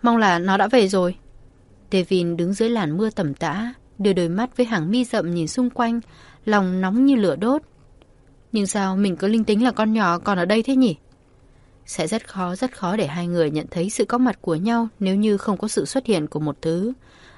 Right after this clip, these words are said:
Đó là tiếng sét đột ngột cất lên giữa nền trời trắng xóa đang mờ nhạt dần đi.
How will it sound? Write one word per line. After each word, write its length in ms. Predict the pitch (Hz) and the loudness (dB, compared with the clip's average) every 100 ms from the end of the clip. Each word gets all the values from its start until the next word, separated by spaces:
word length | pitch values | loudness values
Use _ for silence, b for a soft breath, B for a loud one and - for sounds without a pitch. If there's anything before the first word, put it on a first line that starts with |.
| - | 0
Đó 120 | 226 | 2
là 140 | 262 | 2
tiếng 200 | 196 202 | 2 0
sét 240 | 220 311 254 | 0 -4 -2
đột 180 | 196 | -2
ngột 220 | 185 165 - | -2 -4 -4
cất 180 | 269 | -4
lên 260 | 247 240 226 | 0 0 0
giữa 100 | 226 | 0
nền 220 | 254 180 | 2 2
trời 280 | 160 170 143 | 0 -2 -2
trắng 240 | 151 160 | -2 -4
xóa 300 | 202 190 165 - | -4 -6 -6 -2
đang 280 | 185 180 175 | 0 2 2
mờ 120 | 170 | 0
nhạt 240 | 156 147 | 0 -2
dần 280 | - 160 139 | -2 -2 0
đi. 240 | 170 185 | 0 -2